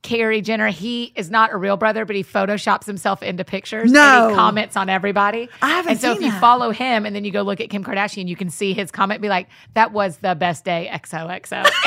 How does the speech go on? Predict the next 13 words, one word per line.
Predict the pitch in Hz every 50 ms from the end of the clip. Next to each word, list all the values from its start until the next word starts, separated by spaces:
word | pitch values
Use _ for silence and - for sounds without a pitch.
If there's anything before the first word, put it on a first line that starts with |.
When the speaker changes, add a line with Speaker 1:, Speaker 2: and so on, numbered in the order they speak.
| 247 262
Speaker 1:
it's | 285 294 -
like, | - - - - - - - - -
he's | 359 269 226 -
totally | - 320 262 247 233 233 233 214
fake. | - 214 190 170 165 - - _ - - - - _ _ _ -
It | - 247 262 -
is. | 294 254 247 240 233 - - -
Speaker 2:
<laughs> | - - _ _ _ - -
I | 440 508 508 494 480 523 587
like | 587 - 359
him. | 403 277
Speaker 1:
I | 262 247 247
know. | 220 247 226